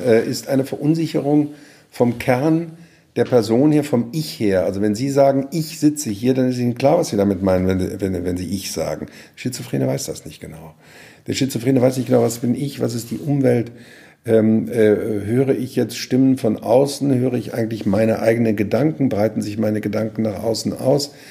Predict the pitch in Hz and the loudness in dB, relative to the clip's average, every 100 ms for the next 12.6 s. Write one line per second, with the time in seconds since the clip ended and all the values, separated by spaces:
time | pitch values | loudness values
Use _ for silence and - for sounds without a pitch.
0 | - - - - 110 - 135 139 139 131 | -20 -20 -18 -10 -4 2 4 4 2 2
1 | 127 117 131 - 131 - 113 139 151 143 | 2 2 -6 -6 -6 -2 -2 2 0 0
2 | - 135 135 131 127 123 117 123 127 131 | -6 -2 2 2 2 0 -2 0 0 2
3 | 127 120 113 - - - - 107 123 135 | 0 -2 -6 -10 -20 -16 -4 0 2 2
4 | 135 123 123 131 - 131 120 - 120 117 | 0 2 0 0 0 0 0 -2 -2 -2
5 | - 151 123 123 117 120 104 113 117 135 | -8 -4 -2 -2 -2 -2 -2 0 0 0
6 | 117 120 120 127 - - 127 120 85 113 | -2 -2 -2 -4 -4 0 2 2 2 0
7 | 104 110 139 139 127 147 127 127 113 135 | 2 4 4 2 0 -2 0 0 0 -2
8 | 127 - - 117 117 110 110 123 123 117 | -4 -8 -10 -4 -2 -2 0 2 2 0
9 | 113 123 120 113 135 - 131 131 120 123 | 0 2 2 2 -2 0 0 0 0 0
10 | 117 120 120 123 123 120 120 123 120 117 | 0 -4 0 0 2 2 2 2 0 -4
11 | 120 113 117 117 110 113 107 123 127 120 | -2 0 0 -2 -2 -2 -2 -2 0 0
12 | 107 - 120 147 156 | -2 2 4 2 -2